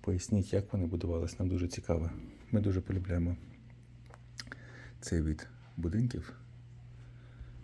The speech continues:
і цю архітектуру. О.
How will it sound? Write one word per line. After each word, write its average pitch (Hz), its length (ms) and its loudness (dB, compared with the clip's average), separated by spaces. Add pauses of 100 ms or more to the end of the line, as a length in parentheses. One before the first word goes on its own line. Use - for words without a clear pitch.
(320)
і 90 60 2
цю 92 180 4
архітектуру. 87 680 0 (920)
О. - 200 -2